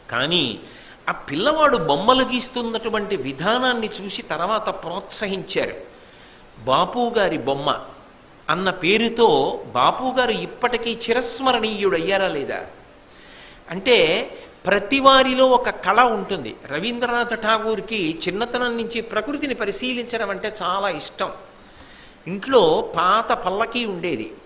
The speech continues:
పాత పల్లకీకి గిరికీలు ఉండేవి. ఆయన గిరికీలు కదుపుతూ అందులోంచి వచ్చేటటువంటి లయబద్ధమైన శబ్దాన్ని విని ఆనందించేవారు.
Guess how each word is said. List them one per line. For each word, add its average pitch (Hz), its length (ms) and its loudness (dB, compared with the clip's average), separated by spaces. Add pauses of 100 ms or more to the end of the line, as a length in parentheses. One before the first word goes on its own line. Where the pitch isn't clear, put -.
పాత 220 360 2
పల్లకీకి 220 680 -2
గిరికీలు 226 520 -2
ఉండేవి. 143 380 -6 (580)
ఆయన 220 220 2
గిరికీలు 269 640 0
కదుపుతూ 226 500 -2
అందులోంచి 247 720 0
వచ్చేటటువంటి 226 720 -4
లయబద్ధమైన 226 1040 0
శబ్దాన్ని 247 760 2
విని 220 200 -2
ఆనందించేవారు. 185 840 0